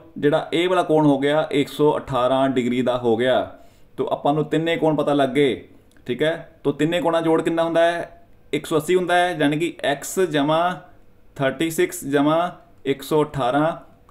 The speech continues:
ਕਿਹਦੇ ਬਰਾਬਰ ਹੋ ਗਿਆ? ਇੱਕ ਸੌ ਅੱਸੀ ਡਿਗਰੀ ਦੇ ਬਰਾਬਰ ਹੋ ਗਿਆ। ਤਾਂ ਇਹ ਬਣ ਗਿਆ ਆਪਣੇ ਕੋਲ X ਜਮ੍ਹਾਂ ਛੱਤੀ ਔਰ ਇੱਕ ਸੌ ਅਠਾਰਾਂ ਕਿੰਨੇ ਹੁੰਦੇ ਆ? ਇੱਕ ਸੌ ਚੁਰੰਜਾ ਡਿਗਰੀ।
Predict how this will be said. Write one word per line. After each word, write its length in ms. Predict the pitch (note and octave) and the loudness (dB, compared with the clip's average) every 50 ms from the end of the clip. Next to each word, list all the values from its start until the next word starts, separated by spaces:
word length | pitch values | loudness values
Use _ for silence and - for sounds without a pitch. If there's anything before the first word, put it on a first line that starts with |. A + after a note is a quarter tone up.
| _ | _
ਕਿਹਦੇ 160 | - C#3+ D3 D3+ | 0 2 2 2
ਬਰਾਬਰ 280 | D3 D#3 C#3+ D3 D#3 | 2 2 0 2 2
ਹੋ 120 | D#3 D3+ D3+ | 2 2 2
ਗਿਆ? 140 | D#3 F3 | 2 0
ਇੱਕ 220 | E3+ - - - - | 0 0 -2 -6 -6
ਸੌ 180 | - - - - - | -4 -4 -2 -2 -2
ਅੱਸੀ 260 | - - - E3+ D#3+ | -2 -2 0 -2 0
ਡਿਗਰੀ 300 | D3+ D3 C#3+ C#3 C#3+ D3 | 2 2 0 2 2 2
ਦੇ 220 | D3+ D3 D3+ E3 F#3 | 2 2 2 2 2
ਬਰਾਬਰ 400 | D3+ D3 C3+ C3 A#2 B2 C#3+ C3+ | 0 0 0 0 0 0 0 0
ਹੋ 160 | B2+ B2+ B2+ | 2 0 2
ਗਿਆ। 260 | C3 C#3+ D3 C#3+ B2 - - - - - - - _ _ - - - - | 2 2 2 2 2 0 -2 -6 -14 -20 -20 -20 _ _ -20 -20 -8 -4
ਤਾਂ 100 | D3+ C#3+ - - - | -2 -2 -2 -2 -2
ਇਹ 140 | D#3+ F#3 | -2 0
ਬਣ 200 | F3 D#3+ D3 C3+ | 0 0 0 2
ਗਿਆ 120 | B2 C#3 C3+ | 2 2 2
ਆਪਣੇ 220 | C3 C#3 C#3 C#3+ | 2 2 2 2
ਕੋਲ 320 | C#3+ D#3 E3 F3 F#3 F3+ - - - - - - - D#3+ | 4 4 4 2 2 -2 -6 -14 -20 -12 -4 0 0 0
X 260 | D#3 - - - F#3 | 0 -2 -8 -8 -8
ਜਮ੍ਹਾਂ 460 | E3+ D3 D#3 D#3 D#3+ E3 E3+ F3 F#3 F#3+ F#3+ - - - _ _ - - _ _ | -4 0 0 0 2 2 2 2 0 -2 -6 -12 -18 -20 _ _ -20 -20 _ _
ਛੱਤੀ 400 | - - D#3 D3+ - - F#3 F#3 | -6 -6 -6 -6 -4 -4 0 2
ਔਰ 200 | F#3 F3+ F3+ F3+ | 4 4 4 2
ਇੱਕ 100 | F3 - | 0 -2
ਸੌ 120 | - F#3+ | -4 -4
ਅਠਾਰਾਂ 240 | F3+ F3 E3 D#3+ F3 | -2 -2 -2 -2 -2
ਕਿੰਨੇ 200 | E3 F3 E3+ F3 | -2 -2 -4 -4
ਹੁੰਦੇ 220 | F3 E3+ F3 F3 F3 | -4 -2 0 0 0
ਆ? 140 | F#3 G#3 G#3+ - - - - - _ | 0 0 -4 -8 -14 -20 -20 -20 _
ਇੱਕ 200 | - C#3 D3 - | -6 -6 -6 -6
ਸੌ 300 | - - E3+ E3+ F3+ F#3+ | -4 -2 0 2 2 2
ਚੁਰੰਜਾ 540 | F#3 - E3 D3+ D3+ D#3 D#3 D3 D#3 D#3 D#3 | 2 2 0 0 2 2 2 4 4 4 4
ਡਿਗਰੀ। 680 | D#3 D3+ D3 C#3+ D#3 D#3+ E3+ F3 E3 D3 A2+ F#2+ F#2 | 2 2 0 0 2 4 4 4 4 4 2 2 -2